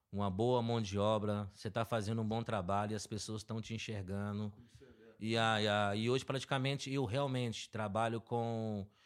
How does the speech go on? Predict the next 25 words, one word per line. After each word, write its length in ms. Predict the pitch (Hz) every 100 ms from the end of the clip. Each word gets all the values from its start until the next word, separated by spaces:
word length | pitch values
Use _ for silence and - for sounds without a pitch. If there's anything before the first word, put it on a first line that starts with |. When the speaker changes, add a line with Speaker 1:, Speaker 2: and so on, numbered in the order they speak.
| - _ -
Speaker 1:
a 80 | 123
visão 240 | 131 131
da, 240 | 147 143 117 -
da 220 | 117 117
Complex 440 | 131 117 120 -
Hip 140 | 127 107
Hop 220 | 113 117
era 140 | 120
trabalhar 440 | 117 113 107 107 110
com 100 | 117
a 40 |
C 120 | -
P 120 | 117 117
L 120 | 107
P. 360 | - 90 85 -
Hoje 260 | 98 107
eu 60 | 113
tenho 320 | - 110 110
trabalho 420 | 101 107 101 107
com 380 | 104 117 113 107 - _
um 140 | 110 117
dos 200 | 117 101
do, 280 | 107 113 -
um 220 | 120 151 160
dos, 540 | 123 135 156 - -